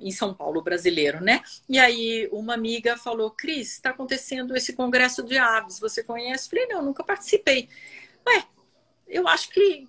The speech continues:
que valia a pena ir." Bom, aí eu peguei os exemplares, pus uma mochila, peguei minha bike, né? Peguei a bicicleta, e lá fui, na época era no,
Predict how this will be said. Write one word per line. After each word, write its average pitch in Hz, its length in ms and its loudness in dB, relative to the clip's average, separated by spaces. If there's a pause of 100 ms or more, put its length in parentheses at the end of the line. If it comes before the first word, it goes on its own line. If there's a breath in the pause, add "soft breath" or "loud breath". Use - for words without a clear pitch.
(120)
que 285 400 -4
valia 254 300 6
a 247 40 4
pena 247 340 4
ir." 180 120 -2
Bom, 311 260 -2
aí 226 180 0
eu 453 60 4
peguei 247 340 -2
os 226 120 -2
exemplares, 208 600 -2
pus 240 200 -14
uma 240 160 -6
mochila, 226 560 -2
peguei 220 320 4
minha 233 180 6
bike, 220 640 -2
né? 240 320 -8
Peguei 226 200 -6
a 226 40 -6
bicicleta, 202 720 -6
e - 40 -8
lá 226 100 -2
fui, 220 160 -4
na 202 160 4
época 202 240 0
era 220 140 -4
no, 208 260 -2